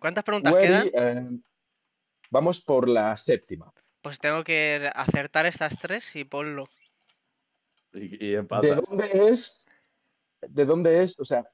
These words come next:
Speaker 2: originalmente, no de dónde vive, sino de dónde es Doctor Hiruluk. Uno,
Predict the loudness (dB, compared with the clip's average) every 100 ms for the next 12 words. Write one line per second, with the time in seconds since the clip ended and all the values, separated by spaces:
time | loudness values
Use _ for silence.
0 | _ -2 0 0 0 2 2 4 2 2
1 | -2 -20 -20 _ _ -2 2 6 4 4
2 | 0 0 -2 -6 -12 -6 -2 -2 -4 -2
3 | 0 4 2 2 -4 _ _ 0 0 0
4 | 2 4 2 0 _ _ _ _ _ _
5 | _ _ 4 4 2 -2 -10 _ _ _
6 | _ 0 2 0